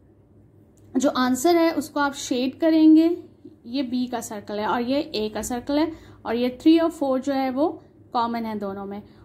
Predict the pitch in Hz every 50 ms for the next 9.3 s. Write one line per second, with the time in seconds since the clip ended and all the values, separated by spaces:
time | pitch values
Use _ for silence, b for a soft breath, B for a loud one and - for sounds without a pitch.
0 | b - - 226 233 226 247 262 285 311 320 330 320 320 320 311 311 311 311 311
1 | 311 311 320 311 330 320 - - 220 - - - 294 302 294 302 311 320 320 -
2 | 202 220 233 240 247 269 311 370 370 349 - - 254 247 240 240 247 - - -
3 | 359 339 - 220 214 - 220 202 196 - - 208 196 196 208 214 247 285 277 254
4 | 285 302 294 269 262 - - 269 269 262 233 220 214 220 220 220 240 240 240 226
5 | 214 220 262 320 415 B B B B B B B B - - 226 233 - 277 269
6 | 269 262 285 285 285 - 320 370 415 381 - 233 226 220 226 214 190 185 185 190
7 | 196 190 - - 190 175 - _ - - - - 247 302 359 359 359 339 320 320
8 | 330 359 339 302 294 302 294 302 285 269 262 - - 349 359 392 370 - - -
9 | 262 254 269 311 339